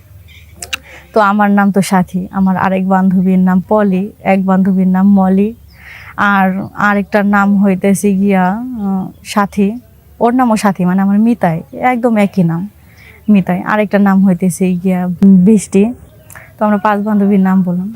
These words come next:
তো তার যে, আমরা তাদের বাসায় প্রাইভেট পড়তাম, আমরা পড়াশোনা করতাম না, ফাঁকি দিতাম সব সময়, ফাঁকি দিতাম, মজা করতাম, সব সময় ঘোরাফেরার মধ্যে এইসবের বিষয়ে। তো, উম, স্যারের বাসায় যে পড়তে যেতাম, স্যারের তিনটা ছেলে,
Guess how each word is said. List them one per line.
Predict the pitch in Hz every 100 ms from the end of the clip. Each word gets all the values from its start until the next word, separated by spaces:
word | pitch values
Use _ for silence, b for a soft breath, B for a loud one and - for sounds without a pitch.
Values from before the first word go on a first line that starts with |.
| -
তো | 226
তার | 214 214 202 196
যে, | 208 190
আমরা | 190 190 190 180 185
তাদের | 196 190
বাসায় | 190 190 185
প্রাইভেট | 202 190 180
পড়তাম, | - 165 175 208 226
আমরা | 214 226
পড়াশোনা | 277 262 262 262 262
করতাম | 240 233 208
না, | 185
ফাঁকি | 180 214 -
দিতাম | 196 185 180
সব | 170 180
সময়, | - 180 170 - B B B B B
ফাঁকি | 208 190 214
দিতাম, | 208 190 190
মজা | 196 196 202
করতাম, | 196 190 185 180 220 233 -
সব | 247
সময় | - 247 240
ঘোরাফেরার | 202 208 190 208 190
মধ্যে | 190 190
এইসবের | 190 202 185 180
বিষয়ে। | 175 165 175 170 202 B B B B B
তো, | 214 196 175 -
উম, | - 208 208 208 208 202 -
স্যারের | - 214 208
বাসায় | 208 208 202
যে | 196
পড়তে | 220 196 180
যেতাম, | 175 185
স্যারের | 202 185 190 190
তিনটা | 214 196 196
ছেলে, | - 190 165